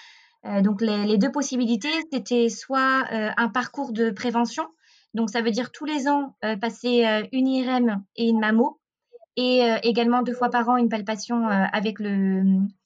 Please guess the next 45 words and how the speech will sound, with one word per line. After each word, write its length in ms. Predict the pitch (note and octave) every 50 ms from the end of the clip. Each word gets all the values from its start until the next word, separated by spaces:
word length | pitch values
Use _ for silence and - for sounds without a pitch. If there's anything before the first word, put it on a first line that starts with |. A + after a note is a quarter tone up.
| - _ _ _ -
avec 160 | G#3 G#3+ G3+
soit 140 | - - A#3+
le 80 | A#3+
médecin 260 | A#3+ A#3 A#3 - A#3 A3
traitant, 480 | G#3+ - A3 G3 - A#3+ A#3+ A#3+ A#3+ A#3+
soit 180 | A#3 - A3+
le 40 | A3
gynécologue, 640 | G3+ G3+ G#3+ G3+ G3 G3 G3+ G3 G#3+ B3+ B3 C4 G#3+ F#3+ F#3+ _ _ _ _ _ _ _ _ _ _ _ _
et 80 | - G#3+
attendre, 420 | G3+ G3+ G3 A3 G#3+ C#4 D4 A#3 G3+ G3+ - -
parce 120 | G#3+ G3+ -
que 80 | -
pour 120 | - G3 G3
moi 120 | G#3 A3
c'est 140 | G#3+ - G#3+
comme 120 | G#3 G#3
ça 120 | G3 A#3 A3+
que 60 | G#3
je 60 | G#3
la, 220 | G3+ F#3+ F#3 F#3
je 120 | F#3+ F#3+ G3
la, 300 | F#3+ F#3 F#3 F#3 F3+ F#3+
je 140 | F#3+ G3+ G#3+
le, 180 | G3+ F#3 F#3
je 160 | F#3 F#3 F#3+
le, 100 | F#3 G3 G3+ F#3+ _ -
je 100 | G3+ G3
le 60 | A#3
voyais, 320 | G#3 A3 G#3 G#3 A3 B3 C4
j'a-, 220 | G#3 G3+ F3+ F#3
j'attendais 420 | F#3+ G3+ G3 A3+ A3+ A3+ G3+ A3+
juste 260 | A3+ G3 B3+ C#4+ C#4 -
qu'on 120 | - B3
m'annonce 460 | A3 G#3+ G#3+ A3 A#3 A#3+ B3+ A#3+ -
un 100 | B3 A#3
jour 280 | G#3+ A3 C4 C4 - -
que 120 | - G#3+
j'ai 100 | G3 G#3
un 140 | G#3 G3+ G3+
cancer. 440 | G3 - G3 F#3+ - A#3 C#4 - _ _ _ _ _ _ _ _ _ _ _ _ _ _ _ _ _ -
Et 80 | A3
la 120 | G#3 G#3+ G3+
deuxième 300 | G3 B3 A#3 C4 B3+ B3
option, 460 | A#3+ G3 - - C4+ C#4+ D4+ C#4+ C4
euh, 80 | A3+